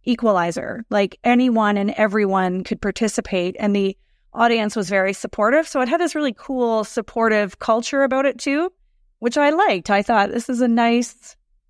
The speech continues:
group of people," and everyone's just kinda singing their hearts out, and everyone was supporting each other.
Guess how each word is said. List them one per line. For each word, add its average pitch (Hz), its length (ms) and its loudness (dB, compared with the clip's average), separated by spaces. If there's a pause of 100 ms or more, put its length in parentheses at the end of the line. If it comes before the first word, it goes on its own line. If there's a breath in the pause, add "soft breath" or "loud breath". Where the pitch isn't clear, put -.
group 247 260 2
of 220 80 2
people," 190 440 2
and 196 120 2
everyone's 208 380 0
just 214 140 -6
kinda 196 220 -2
singing 220 300 -2
their 202 100 0
hearts 196 320 0
out, 190 240 2
and 180 180 -4 (480)
everyone 196 320 0
was 190 140 -2
supporting 185 400 0
each 175 220 -4
other. - 280 -6